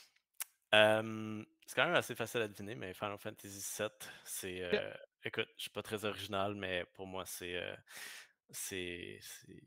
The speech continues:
Speaker 1: c'est, j'ai grandi avec ça, puis, heu, l'univers, heu, je l'adore aussi. Fait que le, je trippe, là, qu'il y ait les remakes, heu, qui sortent, heu,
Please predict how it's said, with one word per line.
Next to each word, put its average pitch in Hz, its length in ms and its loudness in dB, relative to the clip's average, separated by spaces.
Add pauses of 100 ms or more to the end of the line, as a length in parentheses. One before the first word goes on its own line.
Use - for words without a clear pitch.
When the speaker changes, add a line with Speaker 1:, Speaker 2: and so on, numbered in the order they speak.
Speaker 1:
c'est, 87 360 -12
j'ai 87 160 -6
grandi 90 320 0
avec 98 240 4
ça, 151 400 10
puis, 95 260 -2
heu, 92 160 4
l'univers, 101 720 2
heu, 95 220 -2
je 104 140 -4
l'adore 98 500 -2
aussi. 135 400 -2 (480)
Fait 98 100 8
que - 120 -4
le, 90 240 2 (280)
je - 180 -8
trippe, - 220 -6 (100)
là, 104 100 -6
qu'il - 180 -2
y 98 40 0
ait - 40 0
les 95 180 -2
remakes, 95 580 -2
heu, 92 220 0
qui - 120 -10
sortent, - 440 -6
heu, 92 280 -4